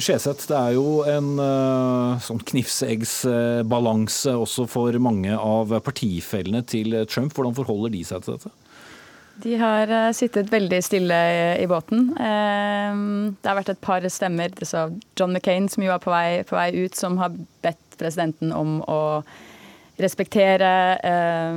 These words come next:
Speaker 2: uavhengigheten til etterforskerne og la de jo-, gjøre jobben sin i fred. Men, eh, det har vært, eh, eh, urovekkende stille, eh, fra republikanerne så langt. Så det blir veldig spennende å se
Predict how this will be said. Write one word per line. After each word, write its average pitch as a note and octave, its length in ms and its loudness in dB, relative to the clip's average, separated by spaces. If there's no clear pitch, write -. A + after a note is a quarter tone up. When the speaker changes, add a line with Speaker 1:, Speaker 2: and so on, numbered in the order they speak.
Speaker 2:
uavhengigheten E3+ 600 0
til - 80 -2
etterforskerne E3 580 -4
og D#3+ 60 0
la D3+ 140 0
de E3 200 -2
jo-, F3 140 0
gjøre E3+ 240 2
jobben E3 160 -4
sin F#3+ 160 -2
i - 0 -
fred. A3 300 2
Men, G3+ 300 0
eh, F#3+ 420 0
det F#3 400 -4
har F3+ 100 2
vært, - 360 -4
eh, F3 720 -2
eh, F3+ 460 0
urovekkende G3+ 580 2
stille, F#3+ 400 0
eh, F3 240 0
fra E3 180 -2
republikanerne E3 640 -2
så E3+ 180 -2
langt. F3+ 280 -2
Så - 80 -8
det F#3+ 80 -2
blir F#3+ 100 0
veldig F3+ 240 2
spennende E3+ 300 0
å - 20 -8
se E3 160 -2